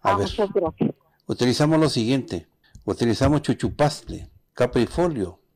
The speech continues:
Speaker 1: clanchichinole, barbasco, abedul blanco, brahmi. Mencionamos chuchupastle, caprifolio, clanchichinole, barbasco, abedul blanco, brahmi. Mezclamos las plantas juntas por partes iguales ya mezcladas.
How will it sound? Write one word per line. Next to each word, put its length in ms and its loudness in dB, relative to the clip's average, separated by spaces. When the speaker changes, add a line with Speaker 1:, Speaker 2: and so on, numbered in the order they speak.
Speaker 1:
clanchichinole, 960 -4
barbasco, 680 -4
abedul 420 0
blanco, 640 -2
brahmi. 840 0
Mencionamos 800 -6
chuchupastle, 800 -4
caprifolio, 800 -4
clanchichinole, 880 -4
barbasco, 720 -8
abedul 340 -4
blanco, 560 -2
brahmi. 760 -2
Mezclamos 340 -2
las 120 -2
plantas 320 0
juntas 300 -4
por 180 -4
partes 240 0
iguales 340 0
ya 80 -2
mezcladas. 720 -2